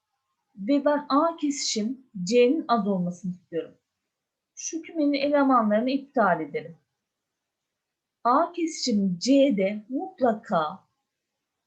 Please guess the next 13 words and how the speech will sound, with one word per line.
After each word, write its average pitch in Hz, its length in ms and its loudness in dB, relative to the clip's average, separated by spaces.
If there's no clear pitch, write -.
A 196 340 2
elemanı, 247 760 0
B 180 280 -6
elemanı 226 1000 0
ve 208 140 -4
E - 220 -2
elemanı 190 640 0
olmalı. 160 440 -6
Çünkü 285 320 -4
birleşimin 254 600 0
cevabı 233 460 4
bakın 254 340 0
burası. 180 500 0